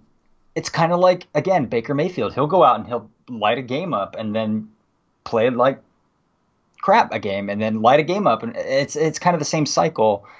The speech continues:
with, with Woods and, and defensive performances. You look and you say, "Oh, sixteen points, that's really good. You know, three hundred yards passing, but okay." Uh, but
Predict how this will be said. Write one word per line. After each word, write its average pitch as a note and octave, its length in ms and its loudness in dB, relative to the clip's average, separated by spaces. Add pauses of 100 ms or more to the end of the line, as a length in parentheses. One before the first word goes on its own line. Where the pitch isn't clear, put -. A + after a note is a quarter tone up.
(200)
with, A#2+ 200 -2
with C3 160 -2
Woods B2+ 360 2
and, A2 240 -2
and A#2 260 -2
defensive B2 400 -4
performances. A#2 960 -4
You A2+ 160 -2
look A2 160 0
and A2+ 80 2
you G#2 40 0
say, G#2+ 160 2
"Oh, A#2 80 6
sixteen G#2+ 400 0
points, A#2 280 -4
that's - 160 -8
really G2+ 160 -4
good. A2 360 0 (720)
You - 60 -8
know, F#2 180 -6
three G#2+ 140 -2
hundred G2 160 0
yards F2+ 220 2
passing, G2+ 340 2
but F#2+ 140 -2
okay." F#2+ 280 0 (400)
Uh, C#3 420 6
but D#3 360 2